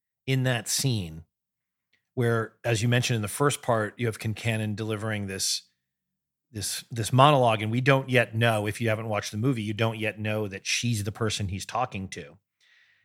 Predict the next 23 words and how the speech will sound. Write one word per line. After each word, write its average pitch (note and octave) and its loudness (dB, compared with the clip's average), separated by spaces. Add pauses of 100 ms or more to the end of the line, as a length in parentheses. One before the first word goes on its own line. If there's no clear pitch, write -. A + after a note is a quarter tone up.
(280)
And A#2 2 (720)
pointedly, C4 4
he F3 0
doesn't G3 2
hand F3+ 0
her C3+ 2
the F#2 -6
check, - -2
which C3 -2
would A2+ -2
be A#2 0
a A2 0
moment A2+ 0
of G#2+ -6
incriminating A#2+ -2
involvement G#2+ -2
to B2 -4
physically A#2 -2
take - -4 (160)
the A#2 -4
money G#2+ 0
from A2+ -2
Kincannon. A2+ -6